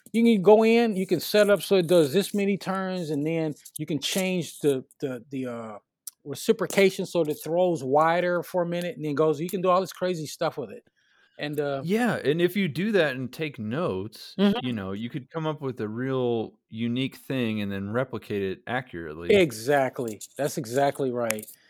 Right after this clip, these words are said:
Speaker 1: And,
Speaker 2: You know,
Speaker 1: uh,
Speaker 2: I never shied away from C N C stuff. I, I always like that. I use that like a,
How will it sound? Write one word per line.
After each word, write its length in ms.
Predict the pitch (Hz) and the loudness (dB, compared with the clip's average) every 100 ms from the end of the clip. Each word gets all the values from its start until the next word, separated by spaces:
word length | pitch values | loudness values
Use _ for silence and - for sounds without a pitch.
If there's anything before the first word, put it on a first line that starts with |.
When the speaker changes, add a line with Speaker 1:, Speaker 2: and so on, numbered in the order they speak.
| _ - | _ -10
Speaker 1:
And, 240 | 147 151 151 | -6 0 0
Speaker 2:
You 120 | 151 | 2
know, 120 | 120 | 2
Speaker 1:
uh, 0 | |
Speaker 2:
I 140 | 113 | 2
never 380 | 139 147 151 143 | 0 2 2 2
shied 380 | - - 135 131 | 0 2 4 4
away 280 | 117 120 117 | 4 4 4
from 380 | - 101 95 92 _ _ _ | 0 -8 -8 -12 _ _ _
C 280 | - - 123 | -14 -6 -6
N 100 | 104 | -6
C 280 | 95 - 113 | -8 -8 -6
stuff. 500 | 104 - 90 85 - | -8 -10 -8 -8 -8
I, 140 | 101 101 | -6 -4
I 240 | 104 104 | -2 -2
always 440 | 110 113 95 - _ - | -2 -4 -6 -12 _ -10
like 380 | 98 98 - | -6 -6 -6
that. 200 | - 87 | -8 -6
I 100 | 90 | -4
use 300 | 107 110 101 | -4 -4 -6
that 360 | 107 101 98 - _ _ _ _ _ _ | -4 -2 -2 -6 _ _ _ _ _ _
like 240 | 101 92 | -8 -8
a, 320 | 90 85 85 | -8 -8 -8